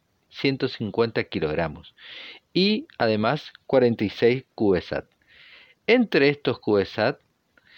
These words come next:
fue desplegado el Hipatia, construido por Satellogic,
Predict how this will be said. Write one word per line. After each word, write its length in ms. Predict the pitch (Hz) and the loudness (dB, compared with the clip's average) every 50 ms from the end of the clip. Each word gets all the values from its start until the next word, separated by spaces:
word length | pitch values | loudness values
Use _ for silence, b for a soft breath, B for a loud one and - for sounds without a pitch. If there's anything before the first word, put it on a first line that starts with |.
| b b b b b _ _ | b b b b b _ _
fue 240 | _ - - 147 139 | _ -2 2 4 4
desplegado 460 | 143 139 - 143 127 123 127 135 139 | 4 2 2 2 4 4 6 6 6
el 100 | 135 131 | 4 4
Hipatia, 600 | 123 110 - - 135 123 - - - 78 78 - _ _ - | 2 0 0 0 -2 -2 -2 -6 -8 -8 -10 -12 _ _ -4
construido 680 | - 127 120 104 - 117 117 120 131 147 151 151 - | -4 -2 -2 -2 -2 -2 0 2 2 2 0 0 0
por 260 | - 127 127 127 - | 0 0 0 0 0
Satellogic, 720 | - - - 117 95 - 101 101 127 127 107 - - 73 | -8 -8 -8 -6 -2 -2 2 2 2 2 2 -2 -8 -14